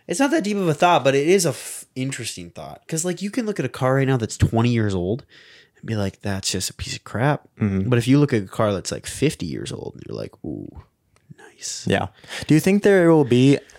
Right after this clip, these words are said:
Speaker 2: as many?
Speaker 1: Probably not.
Speaker 2: Because, like, cars are just made so much worse
Speaker 1: Yeah.
Speaker 2: now.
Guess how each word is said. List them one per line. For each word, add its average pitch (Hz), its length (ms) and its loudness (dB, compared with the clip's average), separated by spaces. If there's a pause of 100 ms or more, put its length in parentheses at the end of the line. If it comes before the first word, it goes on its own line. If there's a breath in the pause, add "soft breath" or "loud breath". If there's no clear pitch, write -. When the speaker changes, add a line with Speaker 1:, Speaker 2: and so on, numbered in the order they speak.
(880 soft breath)
Speaker 2:
as 117 360 4
many? 117 480 4 (840)
Speaker 1:
Probably 90 260 -2
not. 82 340 -10
Speaker 2:
Because, 123 540 2 (280)
like, 123 200 -2
cars 123 300 0
are 120 40 -2
just 104 120 -2
made 107 240 4
so - 220 0
much 95 300 -2 (140)
worse 104 560 0
Speaker 1:
Yeah. 95 340 -6
Speaker 2:
now. - 340 -4